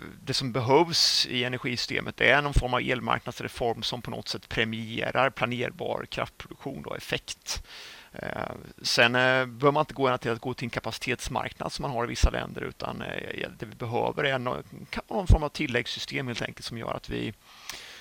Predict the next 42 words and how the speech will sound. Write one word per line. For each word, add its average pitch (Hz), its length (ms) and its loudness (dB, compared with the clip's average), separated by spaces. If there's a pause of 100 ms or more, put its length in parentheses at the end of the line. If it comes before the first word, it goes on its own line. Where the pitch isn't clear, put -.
(220)
eh, 117 760 -4
att - 120 -2
inte 156 280 0
enbart 143 500 4
kilowattimman 135 880 4 (680)
har 123 180 2
ett 117 100 -4
värde 131 200 4
på - 120 -6
elmarknaden, 110 640 -6
för - 120 0
att - 120 -2
där 123 100 6
är - 80 0
det - 80 -4
ju 160 80 0
tufft - 360 -8
nu - 260 -4
och, - 420 -8
eh, - 220 -4 (380)
det 120 160 8
är 190 40 6
tufft - 340 -2
för 202 100 -10
många 156 220 -4
aktörer - 400 0
i 113 40 -2
branschen 120 380 -2
nu 117 100 -4
när 113 100 -6
vi 113 80 -6
har 120 220 2
ett - 100 -4
sånt, 123 280 -4
så - 200 -6
pass - 260 -4
lågt 110 300 -6
elpris - 840 -4
som 117 240 0
vi 120 60 -2
har 123 220 2
nu. 110 240 -2